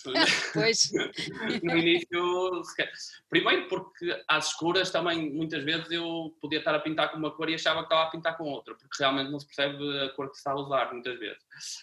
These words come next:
Speaker 2: E isso aconteceu-me uma série de vezes. E, de facto, e o processo inicial é um processo que é, que é demorado até che-, até atingirmos um certo nível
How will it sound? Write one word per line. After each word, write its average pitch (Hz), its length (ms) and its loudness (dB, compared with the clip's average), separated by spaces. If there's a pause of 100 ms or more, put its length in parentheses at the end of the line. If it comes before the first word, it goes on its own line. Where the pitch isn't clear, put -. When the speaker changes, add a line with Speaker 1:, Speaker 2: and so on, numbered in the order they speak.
Speaker 2:
E 165 160 0
isso 180 140 2
aconteceu-me 185 480 2
uma 175 120 -2
série 180 220 -2
de 165 80 -8
vezes. 131 340 -4 (480)
E, - 140 0
de 151 80 -2
facto, - 420 -16 (120)
e 170 120 2
o 165 60 2
processo 170 360 -2
inicial 175 580 2
é 180 160 2
um 196 240 -2
processo - 440 -8
que 123 80 -2
é, 123 560 2 (440)
que 147 60 2
é 139 60 4
demorado 147 640 2
até 123 240 -4
che-, - 260 -8
até 123 320 -2
atingirmos 127 580 -6
um 123 140 -6
certo 110 580 -4
nível 113 420 -4